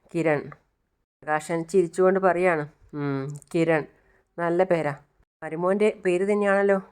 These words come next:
ആരോ പറഞ്ഞു, ഞാൻ ഈയിടക്ക് അറിഞ്ഞിരുന്നു." "അങ്ങനെയല്ലേ ഇടേണ്ടത്? ഞങ്ങൾക്ക് ഈ സൗഭാഗ്യങ്ങളെല്ലാം തന്നത് ആ മനുഷ്യനാ. ഈ വീട് എനിക്കും രതിയേട്ടനും ജോലി എല്ലാം തരപ്പെടുത്തി തന്നത് അദ്ദേഹമാണ്.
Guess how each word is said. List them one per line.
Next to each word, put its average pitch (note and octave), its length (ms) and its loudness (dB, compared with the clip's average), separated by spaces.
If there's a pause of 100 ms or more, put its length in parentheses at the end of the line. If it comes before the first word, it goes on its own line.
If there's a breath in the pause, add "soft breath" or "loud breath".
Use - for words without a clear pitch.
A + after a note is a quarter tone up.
ആരോ D3+ 320 0
പറഞ്ഞു, F#3 380 2 (140)
ഞാൻ E3 220 2
ഈയിടക്ക് E3+ 400 -2 (120)
അറിഞ്ഞിരുന്നു." D#3+ 460 -2 (300)
"അങ്ങനെയല്ലേ A3 560 2
ഇടേണ്ടത്? E3+ 480 4 (280)
ഞങ്ങൾക്ക് D#3+ 400 -2
ഈ F#3+ 120 2
സൗഭാഗ്യങ്ങളെല്ലാം F3+ 800 4
തന്നത് E3+ 340 2 (120)
ആ D3 140 -2
മനുഷ്യനാ. D#3 500 -2 (540)
ഈ G#3+ 100 -8
വീട് G#3 360 6 (240)
എനിക്കും F3+ 400 2
രതിയേട്ടനും F3+ 640 4
ജോലി E3 420 2 (160)
എല്ലാം D#3+ 400 2 (120)
തരപ്പെടുത്തി E3+ 480 2
തന്നത് E3 360 0 (120)
അദ്ദേഹമാണ്. D3 580 -6